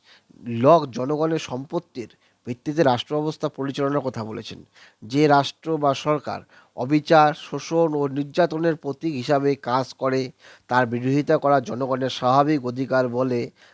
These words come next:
লক মনে করতেন। তিনি এরূপ সরকারের বিরুদ্ধে সরাসরি বিপ্লব বা বিদ্রোহের কথা না বললেও রাষ্ট্র ব্যবস্থার সর্বোচ্চ ক্ষমতা জনগণের হাতেই থাকবে বলে উল্লেখ করেছেন।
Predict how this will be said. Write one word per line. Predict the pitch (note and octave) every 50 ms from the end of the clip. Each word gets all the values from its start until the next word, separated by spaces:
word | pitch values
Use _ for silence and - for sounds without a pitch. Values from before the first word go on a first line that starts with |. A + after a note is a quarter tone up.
| _ -
লক | A#2 A#2+ B2+ C#3 D3 C3+
মনে | A#2+ A2+ A#2 A#2 A#2
করতেন। | G#2+ - G2+ G2 - D#2+ - _ _ - - - _ _ _ _ _ _ _ _ _ _ -
তিনি | D3 D#3 E3 F3 F3 D#3 C#3+ D3 D#3 - -
এরূপ | - C#3 D#3 D#3+ F3+ F#3 D#3
সরকারের | - - D3+ C#3+ D3 C#3 - D#3 D#3 D#3 C#3
বিরুদ্ধে | C3 C3+ D#3 D#3 C#3+ C#3 D#3+ D#3
সরাসরি | - - C3+ C3 D3+ D3+ D3+ D3+ B2+ A2+
বিপ্লব | A2+ B2 A#2+ B2+ C#3+ D#3 E3 E3+ D#3+ C3+
বা | A#2+ A2 C3+ B2
বিদ্রোহের | C3+ C#3 C3+ B2 C3 C#3+ D3 C#3+
কথা | - C#3+ C#3 C#3+ B2+
না | B2+ C3+ C#3+ C#3+
বললেও | C#3 C#3 D3 D3 D3+ C#3+ B2 G#2+ - - _ - - - _ -
রাষ্ট্র | A2+ B2 C3+ - - - D#3
ব্যবস্থার | D#3 D#3 D3 - - D3
সর্বোচ্চ | C3+ - - D3+ D#3 E3 F3 E3+ - -
ক্ষমতা | D#3+ - - C#3 C3+ D3 D3 - D3 C#3+ C#3+ C3 C3 - _ -
জনগণের | B2+ C3 C3+ D3 C#3+ D3+ D#3 D3+ D#3 D3+ C3+
হাতেই | A2+ A2+ A#2+ - - G3 G3+ G3 E3+
থাকবে | - - C#3 C3 C3+ C#3+ C#3+
বলে | C3+ C3+ C3+ D3 D#3
উল্লেখ | C3 A2+ A2 A2+ A#2+ A2+ -
করেছেন। | - - G2+ - - G#2+ F#2+